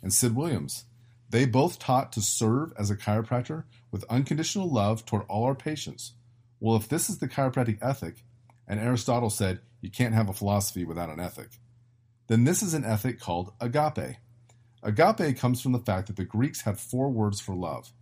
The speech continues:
unlike the measly one word we have in English. So in English, my love for my wife and kids is the same as my love for my dogs and even tacos. It's kind of pathetic.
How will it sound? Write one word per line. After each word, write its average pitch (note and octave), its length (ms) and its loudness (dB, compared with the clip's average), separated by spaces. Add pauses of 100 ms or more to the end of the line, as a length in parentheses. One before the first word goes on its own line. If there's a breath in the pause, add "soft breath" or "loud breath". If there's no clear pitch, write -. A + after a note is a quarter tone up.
(360 soft breath)
unlike B2+ 300 4
the A2+ 80 2
measly A2 340 6
one G#2 240 4
word F#2 180 0
we F2 100 -4
have F2+ 180 -4
in E2+ 80 -8
English. - 440 -12 (460 soft breath)
So F2+ 400 -2
in F#2 120 -2
English, G#2 340 2
my F2 200 -2
love G#2 300 0
for - 80 -2
my F2+ 140 2
wife G2 380 0
and E2+ 120 -6
kids G#2 320 2
is F2 120 -10
the F2 80 -12
same G2 240 0
as F2 100 -4
my E2+ 140 -4
love F#2+ 280 -4
for F#2 100 -6
my E2 140 -4
dogs F#2+ 440 -2
and D#2+ 80 -12
even E2+ 180 -8
tacos. D2+ 600 -8 (600 soft breath)
It's G#2+ 140 -2
kind C3 220 4
of G#2+ 60 -2
pathetic. - 500 -4